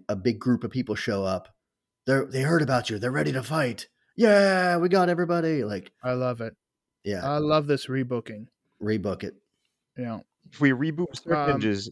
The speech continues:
Speaker 3: is Chad gonna go out and sign Rob Schneider first or the martial arts talent first?
Speaker 1: Ooh,
Speaker 2: Rob
Speaker 1: that
Speaker 2: Schneider
Speaker 1: is
Speaker 2: lives in Chad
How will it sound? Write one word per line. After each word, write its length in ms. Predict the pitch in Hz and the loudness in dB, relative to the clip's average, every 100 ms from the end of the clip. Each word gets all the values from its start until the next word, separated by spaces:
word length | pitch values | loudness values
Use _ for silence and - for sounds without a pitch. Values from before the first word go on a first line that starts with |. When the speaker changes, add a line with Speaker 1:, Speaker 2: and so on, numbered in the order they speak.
| - | -2
Speaker 3:
is 160 | 104 | -2
Chad 320 | - 123 120 | 2 2 2
gonna 160 | 113 113 | 0 0
go 140 | 101 | 0
out 60 | 110 | 0
and 100 | 98 | -2
sign 240 | - 107 101 | -4 -2 2
Rob 240 | 95 92 | 2 2
Schneider 380 | - 123 135 160 | 0 0 2 0
first 320 | 170 170 - | 0 0 0
or 80 | 107 | 0
the 60 | 104 | 2
martial 320 | 101 - 104 | 0 2 2
arts 200 | 127 - | 2 0
talent 340 | - 92 82 | -2 -2 -2
first? 440 | - 78 - - - _ _ _ _ _ _ _ _ _ _ _ _ - - - - _ - | -2 -2 -2 -8 -12 _ _ _ _ _ _ _ _ _ _ _ _ -20 -20 -20 -20 _ -10
Speaker 1:
Ooh, 480 | 101 120 127 92 82 - _ _ _ - 156 | -6 -2 -2 -4 -8 -14 _ _ _ -14 0
Speaker 2:
Rob 200 | 196 226 | 2 4
Speaker 1:
that 100 | 254 | 2
Speaker 2:
Schneider 360 | 196 202 185 | 4 8 8
Speaker 1:
is 40 | 151 | 6
Speaker 2:
lives 380 | 143 165 160 147 | 6 6 6 2
in 120 | 135 | -4
Chad 300 | 135 139 135 | -2 -2 -4